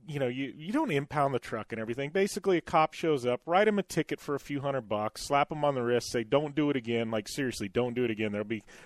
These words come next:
ramifications if you do it again, and let him go,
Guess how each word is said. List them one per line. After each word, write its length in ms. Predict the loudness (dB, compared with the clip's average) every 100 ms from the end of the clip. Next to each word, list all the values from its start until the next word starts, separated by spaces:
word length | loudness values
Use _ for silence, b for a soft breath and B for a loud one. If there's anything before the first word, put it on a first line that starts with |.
| B
ramifications 800 | 8 10 8 4 2 2 0 -4
if 80 | -4
you 80 | 0
do 140 | 2
it 40 |
again, 320 | 2 2 2 2
and 160 | 0 -6 b b
let 160 | 6 8
him 80 | 8
go, 280 | 6 2